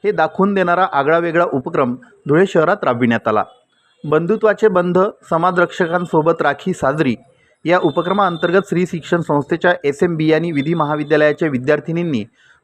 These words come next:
पोलीस व परिवहन विभागातील अधिकारी आणि कर्मचाऱ्यांना राखी बांधून त्यांना मनपूर्वक धन्यवाद दिले. आपल्या सुरक्षिततेसाठी दिवसरात्र रस्त्यावर ड्युटीवर तैनात राहणाऱ्या समाजरक्षकांची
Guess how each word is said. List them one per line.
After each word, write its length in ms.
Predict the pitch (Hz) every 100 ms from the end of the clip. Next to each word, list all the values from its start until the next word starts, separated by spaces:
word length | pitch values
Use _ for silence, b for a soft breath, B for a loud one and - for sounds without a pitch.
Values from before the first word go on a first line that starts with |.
| -
पोलीस 300 | 170 202 220
व 100 | 233
परिवहन 440 | 226 185 185 175 190
विभागातील 600 | 156 151 156 160 185 165
अधिकारी 460 | 147 160 160 185 160
आणि 160 | 151
कर्मचाऱ्यांना 680 | 156 147 156 165 151 160 160
राखी 280 | 139 131 170
बांधून 320 | 156 151 170
त्यांना 300 | 180 147 156
मनपूर्वक 560 | 147 147 147 165 190 139
धन्यवाद 380 | 117 120 120
दिले. 240 | 107 110 104 - b b b b
आपल्या 260 | 147 - 214
सुरक्षिततेसाठी 880 | - 180 160 202 196 190 185 156 180
दिवसरात्र 800 | 156 151 175 170 165 180 170 143
रस्त्यावर 420 | 139 - 165 175 - -
ड्युटीवर 480 | 143 143 156 175 185
तैनात 400 | - 147 156 160
राहणाऱ्या 420 | 143 143 165 110 - b b b -
समाजरक्षकांची 1000 | 175 175 202 202 180 - 190 175 170 196